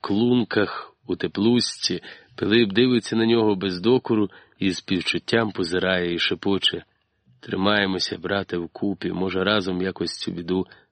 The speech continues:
перебудемо". Перебули. Нині Пилип, напевне, порається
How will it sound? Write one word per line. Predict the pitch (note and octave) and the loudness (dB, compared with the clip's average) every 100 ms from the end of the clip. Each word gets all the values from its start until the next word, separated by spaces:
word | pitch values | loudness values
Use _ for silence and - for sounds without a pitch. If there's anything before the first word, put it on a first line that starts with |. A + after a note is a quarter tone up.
| _ | _
перебудемо". | - F#2+ E2 F2 E2+ E2 D#2+ - _ _ _ _ _ _ _ _ | -2 0 0 -2 -2 -2 -6 -10 _ _ _ _ _ _ _ _
Перебули. | - A#2 A2 F#2+ F#2 E2+ E2+ D#2+ - - - _ _ G#2 | 2 4 4 2 0 0 -2 -4 -10 -20 -20 _ _ -4
Нині | G2 G2+ F#2+ F2+ | 2 4 4 0
Пилип, | F#2+ F#2 F#2+ - | 0 -2 -2 -2
напевне, | F2 F#2+ F#2 F#2 F2 E2+ - _ _ _ _ _ - | -2 0 0 0 -2 -4 -6 _ _ _ _ _ 0
порається | G#2+ G2+ F#2+ F2+ - F#2+ F#2 | 2 4 0 -2 -4 -2 -2